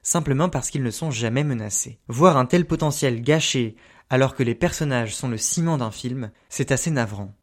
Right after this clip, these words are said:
C'est surtout flagrant pour le personnage de l'agent de police Emma Collins,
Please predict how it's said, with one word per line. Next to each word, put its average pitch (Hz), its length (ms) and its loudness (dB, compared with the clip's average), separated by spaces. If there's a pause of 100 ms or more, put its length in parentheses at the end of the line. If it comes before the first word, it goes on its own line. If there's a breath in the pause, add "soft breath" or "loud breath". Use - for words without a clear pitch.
C'est - 140 -4
surtout 175 280 0
flagrant 147 480 6
pour 139 140 -2
le 123 80 6
personnage 143 540 2
de 127 80 4
l'agent 123 280 2
de 160 60 0
police 139 560 -2
Emma 143 240 2
Collins, 127 380 -2